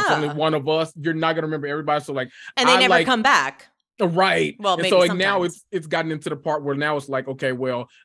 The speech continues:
Speaker 1: I forgot how toxic you were in the house. I forgot I hated you,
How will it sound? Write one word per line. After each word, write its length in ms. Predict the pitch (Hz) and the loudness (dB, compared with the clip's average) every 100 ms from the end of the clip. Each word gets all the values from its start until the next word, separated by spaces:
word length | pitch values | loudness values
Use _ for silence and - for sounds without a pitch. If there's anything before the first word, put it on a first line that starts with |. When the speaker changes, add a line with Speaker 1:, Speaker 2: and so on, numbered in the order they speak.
| - | -4
Speaker 1:
I 140 | 143 | -4
forgot 320 | 165 156 151 | -2 0 0
how 140 | 147 139 | 2 -2
toxic 440 | - 151 - 139 | -2 -4 -4 -8
you 80 | 143 | -4
were 140 | 135 | -2
in 80 | 131 | -2
the 60 | 123 | -2
house. 260 | 147 139 | -2 -2
I 60 | 139 | -4
forgot 260 | 143 135 | -4 -2
I 100 | 127 | -2
hated 320 | 120 165 151 123 | -2 -4 -4 -8
you, 260 | 127 127 | -8 -10